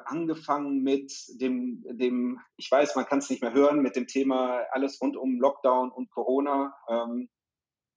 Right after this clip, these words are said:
das ist, äh, für uns, ähm, schon eine sehr, sehr große Herausforderung, besonders weil unsere Hauptzielgruppe, also die Gastronomie,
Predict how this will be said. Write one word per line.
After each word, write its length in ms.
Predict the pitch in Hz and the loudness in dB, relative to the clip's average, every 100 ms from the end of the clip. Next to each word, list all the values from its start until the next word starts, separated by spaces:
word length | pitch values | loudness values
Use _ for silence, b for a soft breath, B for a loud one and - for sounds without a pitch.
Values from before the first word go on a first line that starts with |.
| _ | _
das 280 | 117 123 - | -2 -2 0
ist, 520 | 165 - - - _ | -2 -2 -12 -16 _
äh, 240 | 127 131 127 | 0 0 0
für 440 | - - - 139 | -6 -20 -4 -4
uns, 760 | - 156 175 208 196 - - - | -2 -2 0 0 -2 -6 -12 -4
ähm, 560 | 135 135 135 135 135 B B B - | 2 4 4 2 -2 B B B -2
schon 220 | 156 175 | 2 4
eine 200 | 147 135 | 4 0
sehr, 280 | 113 139 156 | 0 2 2
sehr 100 | 127 | 0
große 320 | 139 139 120 | -2 -2 -2
Herausforderung, 1000 | 110 120 - 110 107 101 110 160 220 - _ | 2 2 0 -2 0 0 -4 -6 -10 -16 _
besonders 680 | 123 113 127 147 139 - 113 | -2 4 4 6 2 -2 0
weil 420 | 117 120 120 120 - | 4 4 2 -2 -6
unsere 600 | 120 - 117 117 113 - - - | -14 -8 -6 -4 -4 -6 -10 -2
Hauptzielgruppe, 1160 | 185 - - - - 165 147 117 113 135 160 196 - | 0 0 -6 -14 0 2 2 0 -6 -4 -4 -6 -12
also 180 | 110 110 | -8 -4
die 120 | 110 | 2
Gastronomie, 760 | 113 - 120 110 120 151 156 | 0 2 0 4 4 2 0